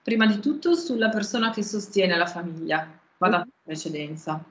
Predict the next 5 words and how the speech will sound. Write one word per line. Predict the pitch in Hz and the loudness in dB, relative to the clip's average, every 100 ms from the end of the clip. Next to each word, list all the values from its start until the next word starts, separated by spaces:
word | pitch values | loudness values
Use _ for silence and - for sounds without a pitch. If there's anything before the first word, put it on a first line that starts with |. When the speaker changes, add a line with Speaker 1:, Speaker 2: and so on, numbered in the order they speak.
| _ _ _ _ _ | _ _ _ _ _
Speaker 1:
oppure | - 254 - 240 240 262 | 0 0 2 2 4 4
sulla | 269 208 | 2 2
persona | 208 214 - 196 202 | 2 -2 -2 0 0
che | 208 196 | 0 2
ha, | 160 170 185 - | 4 4 2 -2